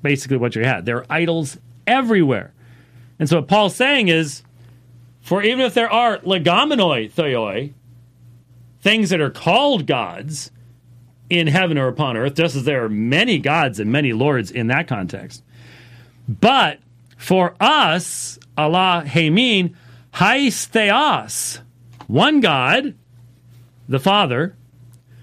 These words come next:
from whom Tapanta are all things, and we Eis Auton, we for him. Kai Hais Kurios,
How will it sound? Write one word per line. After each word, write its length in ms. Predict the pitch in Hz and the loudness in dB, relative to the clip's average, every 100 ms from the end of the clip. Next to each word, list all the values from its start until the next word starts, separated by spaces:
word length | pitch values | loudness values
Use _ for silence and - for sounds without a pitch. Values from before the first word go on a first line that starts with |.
| - _ - | -20 _ -6
from 340 | - 247 269 | 2 2 4
whom 500 | 220 220 202 185 170 _ - - _ - - | 4 4 4 0 -4 _ -20 -20 _ -20 -4
Tapanta 800 | 214 208 - 185 165 160 180 214 | 0 0 0 0 2 0 -2 -4
are 160 | - 156 | -2 0
all 200 | 151 143 | 2 0
things, 540 | 143 127 139 175 - - - - _ _ | 0 -2 -2 -4 -10 -18 -20 -20 _ _
and 280 | 180 180 170 | 0 2 2
we 380 | 160 226 214 - - | 2 2 0 -4 -2
Eis 400 | 175 254 262 - - | 0 2 0 -4 -4
Auton, 540 | 156 139 151 127 131 | -2 0 0 0 -2
we 420 | 135 180 196 180 - - - | -2 0 0 -2 -8 -20 -18
for 300 | - 208 220 | -2 0 2
him. 360 | 156 101 120 135 _ - - _ - - - - - - | 0 -2 -8 -14 _ -20 -20 _ -20 -20 -20 -20 -20 -6
Kai 300 | - 208 208 | 2 2 2
Hais 480 | 165 214 214 208 - | 2 2 2 0 -6
Kurios, 960 | - 302 349 320 202 110 - - - | -2 0 4 4 4 0 -6 -12 -14